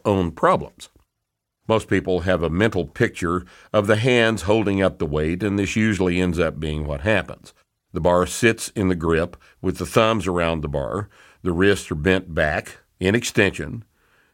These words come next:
The elbows end up directly below the weight, and really nothing prevents the bar from sliding down the back from this position. People who do this will eventually have sore elbows, a horrible headache-like soreness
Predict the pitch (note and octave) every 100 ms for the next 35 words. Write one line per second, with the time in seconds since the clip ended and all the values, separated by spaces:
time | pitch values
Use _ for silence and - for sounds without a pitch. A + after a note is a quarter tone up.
0 | _ F#2+ G2+ B2+ C3 G2+ G2 A2 G2+ G#2
1 | G2+ G#2 F2+ F2+ A2+ B2+ A2+ G#2 F2 F2+
2 | F2 D#2 D#2 D2+ D#2+ A2 - F#2+ G2+ E3
3 | D3+ B2+ B2+ B2 G#2+ F#2+ F#2 G#2+ - E2+
4 | A2 B2 G#2+ F#2 F2+ - G#2+ A2 G#2+ G2
5 | F2+ F2+ D#2+ E2+ B2 A2 - - D#2 D#2
6 | - D#2+ G2 D3+ - - _ _ _ _
7 | _ _ C#3 E3 F3+ C#3+ D3+ A#2+ G#2+ F#2
8 | F#2+ - G#2 A#2 B2 D3+ C#3 C3+ C3+ C#3+
9 | G#2 G#2 G#2+ - G#2 A2 G#2 E2+ D#2+ D2+
10 | F2 - - _ - G2 - D#3+ D3 C3+
11 | C3 A#2+ - C#3+ D#3 C3+ A#2 A2 G2 F#2+
12 | F2 - C3 G2 D#2+ G2 -